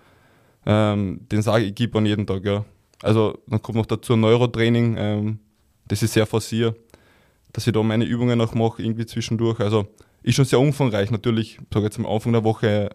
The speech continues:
umfangreicher als wie jetzt an einem Freitag, am Tag vom Spiel, logischerweise. Aber ja, die ersten zwei Trainingstage der Woche sind dann schon vollgepflastert mit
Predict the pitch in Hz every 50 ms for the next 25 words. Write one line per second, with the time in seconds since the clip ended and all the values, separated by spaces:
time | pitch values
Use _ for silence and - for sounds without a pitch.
0 | - _ - 113 123 120 - 131 117 107 98 98 104 107 120 120 - 120 104 104
1 | 104 - 107 110 107 101 - - 104 101 98 98 - 101 98 - 95 101 104 107
2 | - 131 120 - 101 104 - 107 - - 107 - - - 123 123 127 123 123 127
3 | - - 117 120 123 123 143 139 131 _ - - _ _ - - _ _ _ _
4 | _ _ _ - - 104 107 104 101 110 107 110 110 - _ _ - 113 113 110
5 | 107 92 - 101 113 - 135 120 - - 110 101 104 110 117 120 - - 113 113
6 | 110 107 101 107 107 - 117 107 - 110 110 110 110 - - 110 113 113 110 -
7 | _ _ _ _ _ _ _ _ _ _ - - 120 113 110 110 - - 104 98
8 | 101 - - 95 - 107 101 98 - -